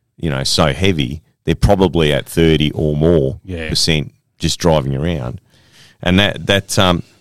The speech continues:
Speaker 1: five thousand
Speaker 2: Three hundred and sixty-two Camrys.
Speaker 1: Five thou-, okay, so
Speaker 2: In
Speaker 1: I
Speaker 2: an
Speaker 1: want
Speaker 2: hour.
Speaker 1: everyone listening to this to just have a bit of a think about that. So I believe that most people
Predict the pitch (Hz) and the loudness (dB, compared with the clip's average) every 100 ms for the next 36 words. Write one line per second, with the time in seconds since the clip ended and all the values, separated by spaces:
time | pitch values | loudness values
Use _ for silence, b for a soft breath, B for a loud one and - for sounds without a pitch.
0 | _ - 117 120 127 131 - - 107 101 | _ -2 2 4 4 4 0 2 4 4
1 | 104 92 87 104 147 143 _ _ - _ | 4 4 2 2 0 -6 _ _ -20 _
2 | _ - 104 98 101 98 90 87 - 98 | _ -6 -2 -2 0 0 -2 -2 -6 -6
3 | - - 90 - 87 82 - 85 78 76 | -8 -10 -8 -8 -8 -8 -10 -10 -10 -14
4 | 73 - _ - 90 90 - 67 98 - | -14 -14 _ -2 2 2 2 0 0 -2
5 | 69 - 104 107 139 165 151 151 127 104 | -4 2 4 6 6 6 6 4 6 4
6 | 90 - 104 104 - 98 87 92 85 78 | 2 -2 2 2 2 2 2 2 2 2
7 | - 82 95 - 82 78 82 80 73 87 | -2 0 0 0 -2 0 0 0 0 -2
8 | 78 67 67 - - - B B B B | -4 -6 -8 -8 -10 -12 B B B B
9 | B B B - - 107 98 - _ _ | B B B -4 2 4 4 2 _ _
10 | _ _ _ - 127 139 139 143 156 123 | _ _ _ 0 2 6 6 6 6 6
11 | 117 - - 117 127 143 - - 113 92 | 4 4 2 4 6 6 2 2 4 4
12 | - 82 92 113 | 0 -6 -6 -8